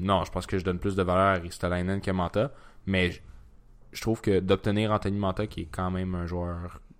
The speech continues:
de grand talent pour Ristolainen, ce serait un excellent deal pour eux. Même chose pour les Red Wings. Je peux pas mettre l'emphase assez sur le fait que leur défensive, elle est abominable.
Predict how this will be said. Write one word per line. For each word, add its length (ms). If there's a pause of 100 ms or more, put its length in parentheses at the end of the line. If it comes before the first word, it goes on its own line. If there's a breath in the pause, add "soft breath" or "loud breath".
(200)
de 160
grand 300
talent 340
pour 220
Ristolainen, 560
ce 120
serait 180
un 120
excellent 400
deal 200
pour 260
eux. 100 (320 soft breath)
Même 220
chose 240
pour 180
les 80
Red 220
Wings. 240 (200)
Je 120
peux 100
pas 180
mettre 300
l'emphase 680 (100)
assez 340
sur 200
le 100
fait 160
que 100
leur 160
défensive, 540
elle 160
est 80 (400 soft breath)
abominable. 680